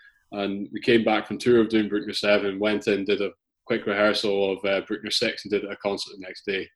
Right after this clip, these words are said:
which obviously when you're out here in mainland Europe, it's a much slower process where you have a whole week to rehearse and do two concerts in the same program instead of playing three or four different concerts in the same week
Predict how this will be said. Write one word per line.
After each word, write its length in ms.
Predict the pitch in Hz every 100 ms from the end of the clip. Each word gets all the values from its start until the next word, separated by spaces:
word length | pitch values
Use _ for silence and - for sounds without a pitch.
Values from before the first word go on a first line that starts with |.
| _ _ _ -
which 300 | 113 104 -
obviously 340 | 107 110 110 104
when 160 | 107
you're 140 | 107 120
out 160 | 113
here 460 | 113 117 110 98 - _ _ _
in 240 | 107 104 104
mainland 400 | 107 104 101 101
Europe, 380 | 131 123 104 -
it's 280 | 110 107
a 120 | 110 104 110
much 300 | 110 104 - -
slower 440 | - - 110 104 101
process 500 | 110 107 104 101 -
where 100 | 104
you 80 | 101
have 140 | 101
a 40 |
whole 180 | 98 104
week 180 | 107 107
to 100 | 107
rehearse 340 | 98 98 98 101
and 100 | 95
do 80 |
two 220 | 92 104 98
concerts 420 | 95 90 95 95
in 40 |
the 40 | 92
same 240 | 98 95
program 460 | 110 110 95 90 - _ - - -
instead 260 | 104 - 101
of 140 | 101
playing 240 | - 101 95
three 180 | 107 101
or 60 |
four 200 | - 104
different 280 | 95 95 92
concerts 340 | 95 92 104
in 80 | 95
the 60 | 92
same 260 | 101 92
week 240 | 104 101